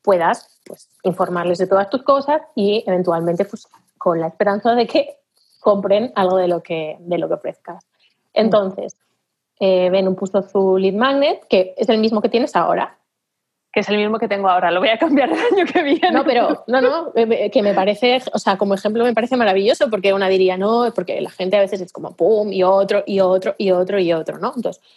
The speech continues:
Speaker 1: yo entiendo que ese lead magnet atraía a la gente de entrada, o sea, te iba llegando gente, ¿solo
Speaker 2: Sí.
Speaker 1: con las publicaciones de Instagram?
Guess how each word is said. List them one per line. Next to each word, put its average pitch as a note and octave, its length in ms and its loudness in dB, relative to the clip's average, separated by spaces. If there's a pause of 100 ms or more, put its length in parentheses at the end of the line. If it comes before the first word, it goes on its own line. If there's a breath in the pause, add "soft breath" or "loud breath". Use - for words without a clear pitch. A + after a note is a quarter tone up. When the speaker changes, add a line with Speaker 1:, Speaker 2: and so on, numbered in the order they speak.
(100)
Speaker 1:
yo G#3 120 2
entiendo G#3 360 2
que F3+ 280 0
ese G3 340 0
lead G3 140 2
magnet G3 360 0
atraía F#3 440 2
a - 20 2
la F#3+ 80 0
gente G3 300 0
de F#3 80 2
entrada, G#3 420 0
o G3+ 60 -4
sea, F3 140 0
te F#3 100 -2
iba F#3 120 4
llegando F3+ 360 0
gente, G#3+ 440 -4 (580 soft breath)
¿solo B3+ 360 2
Speaker 2:
Sí. C4 80 0
Speaker 1:
con A#3+ 80 2
las A#3+ 140 0
publicaciones A3 600 0
de G3+ 100 2
Instagram? A#3+ 520 -2